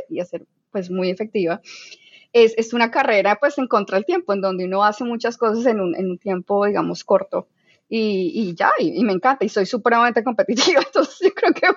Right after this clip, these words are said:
fue, eh, una, un, el ambiente perfecto para mí.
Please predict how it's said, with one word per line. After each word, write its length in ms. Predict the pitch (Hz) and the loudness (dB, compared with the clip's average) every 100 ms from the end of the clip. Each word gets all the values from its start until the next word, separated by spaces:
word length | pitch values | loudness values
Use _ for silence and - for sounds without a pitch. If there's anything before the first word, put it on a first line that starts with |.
| - | 2
fue, 260 | 269 302 453 480 440 339 - - | 2 2 0 -6 -6 -8 -12 0
eh, 340 | 220 220 208 | 2 4 4
una, 380 | 208 214 208 202 | 0 0 2 0
un, 420 | 226 220 208 196 - _ _ _ _ 226 - | -2 -4 -4 -8 -12 _ _ _ _ -8 -4
el 200 | 202 208 | 0 0
ambiente 360 | 202 175 170 | 0 -2 -2
perfecto 340 | 240 254 285 156 | -4 -4 -4 -4
para 120 | 147 | -6
mí. 140 | 170 | -8